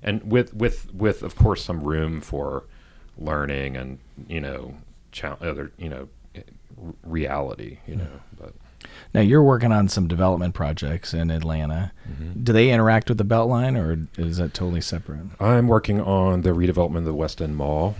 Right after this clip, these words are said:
Speaker 1: um, and it is connected to the Beltline by a spur. Uh, the,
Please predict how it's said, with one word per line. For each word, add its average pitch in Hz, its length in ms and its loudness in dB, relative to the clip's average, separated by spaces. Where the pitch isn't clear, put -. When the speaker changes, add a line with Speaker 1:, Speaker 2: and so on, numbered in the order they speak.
Speaker 1:
um, 78 340 -4
and 87 140 -4
it 90 120 0
is 90 180 0
connected 80 640 -6
to - 160 -8
the 71 80 -8
Beltline 69 320 -6
by 67 160 -8
a 65 60 -8
spur. 71 580 -10
Uh, 71 160 -10
the, 71 200 -8